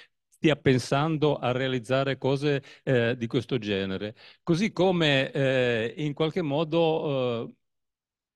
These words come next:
mi piace, anche se mi sembra una cosa un po' lontana, questa idea, questa cosa della, eh, avremo una casa della comunità entro il, eh, il ventisei di, di,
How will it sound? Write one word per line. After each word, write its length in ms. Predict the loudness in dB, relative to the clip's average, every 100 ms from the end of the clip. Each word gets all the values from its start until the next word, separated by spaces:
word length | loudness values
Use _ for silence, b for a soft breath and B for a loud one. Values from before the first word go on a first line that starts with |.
| _
mi 120 | -10 -6
piace, 440 | -2 0 0 -2
anche 240 | -4 -4 -6
se 320 | -2 -2 -2 B
mi 100 | -6
sembra 320 | -2 -2 2 2
una 180 | 0
cosa 480 | -2 -2 0 0 -2 -4
un 180 | -4 -2
po' 160 | 0
lontana, 720 | 0 0 -2 -2 0 0 -4 -6 B B
questa 240 | -4 -4 -2
idea, 360 | -2 0 -2
questa 360 | -2 -4 -2 -4
cosa 300 | -4 -6 -6
della, 480 | -8 -8 -4 -4 -6 B B
eh, 500 | -10 -6 -4 -6 -8 -14 _ _ _ _ -6
avremo 500 | -4 -2 -2 0 0
una 180 | 0 -2
casa 340 | 0 0 0
della 220 | -4 -4
comunità 800 | -4 -6 -6 -6 -4 -2 -2 -2
entro 560 | -4 -6 -6 -6 -6 -4
il, 500 | -4 -6 -4 -4 -4 B B -10
eh, 580 | -6 -4 -4 -4 -6 -6
il 260 | -8 -8 -8
ventisei 840 | -8 -8 -12 -6 -4 -2 -2 -4
di, 220 | -4 -6
di, 640 | -4 -4 -4 -6 -6 -8